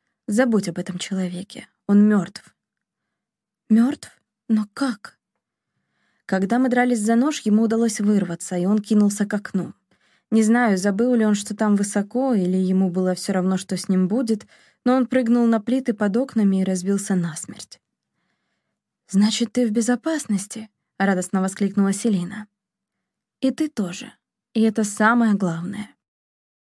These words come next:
"В безопасности", с тоской пробормотала она. "Если бы только...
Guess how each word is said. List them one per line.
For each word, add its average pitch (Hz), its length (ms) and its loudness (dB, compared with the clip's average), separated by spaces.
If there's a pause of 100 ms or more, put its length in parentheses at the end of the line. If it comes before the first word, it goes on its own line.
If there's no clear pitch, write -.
(460)
"В 190 60 0
безопасности", 214 1120 -2
с - 100 -20
тоской 196 340 -4
пробормотала 180 720 -2
она. 196 340 -8 (1200)
"Если 247 320 -2
бы 226 100 0
только... 220 560 -4